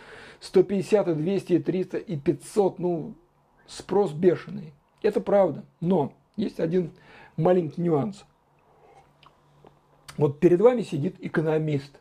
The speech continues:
Я закончил Саратовский социально-экономический университет с красным дипломом. Почему я туда пошел?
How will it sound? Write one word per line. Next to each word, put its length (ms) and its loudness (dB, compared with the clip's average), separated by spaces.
Я 140 0
закончил 640 0
Саратовский 640 0
социально-экономический 1040 -2
университет 520 0
с 40 -18
красным 520 -2
дипломом. 680 0
Почему 280 0
я 80 6
туда 140 2
пошел? 520 0